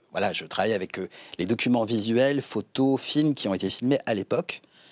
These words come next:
Dieu sait que j'ai vu des heures et des heures d'images. J'ai vu des réunions folkloriques,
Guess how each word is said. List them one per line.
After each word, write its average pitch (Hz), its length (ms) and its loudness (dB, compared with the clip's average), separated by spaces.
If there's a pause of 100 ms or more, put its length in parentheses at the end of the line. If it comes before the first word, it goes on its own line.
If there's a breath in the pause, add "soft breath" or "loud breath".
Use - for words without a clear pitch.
(600 soft breath)
Dieu 147 300 2
sait 147 260 0
que - 160 -10
j'ai 95 180 -6
vu 98 340 -10
des 85 400 -6
heures 127 200 0
et 87 80 -4
des 82 240 -4
heures 107 180 0
d'images. 139 540 -2 (420 soft breath)
J'ai 90 260 -12
vu 87 540 -18 (140)
des 87 420 -8 (100)
réunions 85 300 -14
folkloriques, 85 880 -12